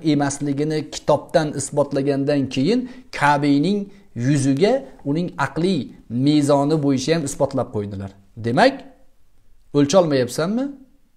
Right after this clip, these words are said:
Demak, e, Robning kalomi o'ziga xos deyiladi,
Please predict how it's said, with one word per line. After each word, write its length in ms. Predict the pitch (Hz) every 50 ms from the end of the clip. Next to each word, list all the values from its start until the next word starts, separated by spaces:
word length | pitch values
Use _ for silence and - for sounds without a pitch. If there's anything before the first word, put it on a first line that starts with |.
| _ - -
Demak, 340 | 113 113 110 127 170 220 226 - - - - - - - - -
e, 100 | - 117 110 110 110 110 107 110
Robning 520 | 117 131 143 143 147 143 156 196 190 151 120 - - - - - _ _ _ - - - - _ _ - - -
kalomi 440 | - 143 139 147 147 143 139 139
o'ziga 360 | 139 131 139 123 123 117 131 117
xos 260 | - - 208 214 - -
deyiladi, 380 | 208 202 196 196 185 180 196